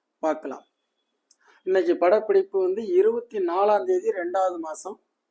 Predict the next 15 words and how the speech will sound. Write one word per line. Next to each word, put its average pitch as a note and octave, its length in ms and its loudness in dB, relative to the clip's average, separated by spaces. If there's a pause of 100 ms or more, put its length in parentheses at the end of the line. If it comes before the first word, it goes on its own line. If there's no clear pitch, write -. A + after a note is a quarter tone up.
(320)
பண்ணிக்கிட்டு E3 360 -4
இருக்கோம். B2+ 260 -14 (120)
சரிங்களா? D3+ 340 -4 (1120)
நூத்தி A3 360 0
ஐம்பத்தி G3 520 6
ரெண்டாவது F3 600 0 (580)
கேள்வி E3+ 360 0
பதில் C3 260 -6
நிகழ்ச்சி. B2+ 480 -16 (1160)
"வீரம் C#4 580 0
விதைத்த A3 760 4 (260)
செவ்வாய், F3+ 640 2 (120)
வாருங்கள் G#3+ 680 6
ஜோதிடம் G3 520 2
அறியலாம்." E3 600 -2